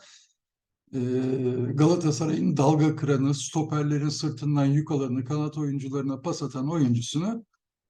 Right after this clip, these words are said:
e, Okan Buruk verin gitsin demez.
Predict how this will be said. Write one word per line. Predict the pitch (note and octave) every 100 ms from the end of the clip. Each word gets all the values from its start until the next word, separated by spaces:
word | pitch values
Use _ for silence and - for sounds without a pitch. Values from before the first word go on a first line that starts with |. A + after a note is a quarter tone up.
| _
e, | D3+ C#3+
Okan | D3 E3+ - D3 C3+
Buruk | C3+ G#3 G#3 _ _ -
verin | C#3+ D#3 C#3 F#3+ F#3+
gitsin | D3 - - F#3 D#3
demez. | C#3 D#3+ G3 - -